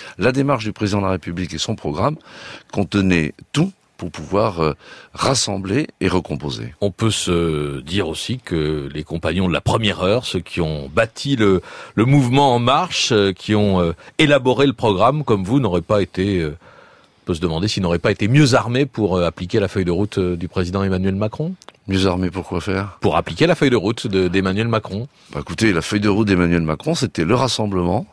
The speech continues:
Speaker 1: la recomposition et la mise en œuvre du programme. Donc, nous sommes très bien armés.
Speaker 2: Est-ce qu'Emmanuel, est-ce que Édouard Philippe va faire campagne pour les législatives ?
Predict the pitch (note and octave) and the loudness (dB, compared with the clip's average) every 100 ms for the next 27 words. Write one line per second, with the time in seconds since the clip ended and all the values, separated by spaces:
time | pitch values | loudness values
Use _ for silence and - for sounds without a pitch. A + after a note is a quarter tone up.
0 | _ - A#2+ A#2+ G#2 F#2+ G2 E2+ F2+ A2+ | _ 0 0 0 -6 -8 -6 -4 -2 0
1 | C#3+ - B2 A#2 G2+ F#2+ A#2 B2+ - G2+ | -2 0 2 2 2 0 0 -2 -4 -2
2 | E2+ D3 G#2+ F2 - - - - F2+ - | 0 0 -2 -4 -8 -16 -14 -4 0 2
3 | A2 F#2 E2+ - C3+ D#3 E2 D2 D#2+ - | 2 0 -2 0 2 2 0 -4 -10 -12
4 | _ - C#3 - - C3+ A2+ A2+ G#2+ G#2+ | _ 0 0 0 0 2 2 2 0 -2
5 | G2 - A#2+ A2+ - - G#2+ F#2 E2+ - | -6 -4 -2 -2 -2 0 4 4 2 -6
6 | - - C#3+ C3 A2 - A#2 D#3 G2+ G2 | -6 0 2 2 0 -6 -4 0 0 0
7 | G#2+ - G#2+ C#3 D3 A#2+ F2+ E2 F#2 A#2+ | -4 0 0 2 0 0 -2 0 0 0
8 | A#2+ - E2 - D2+ D#2 | -2 -2 -4 -4 -10 -10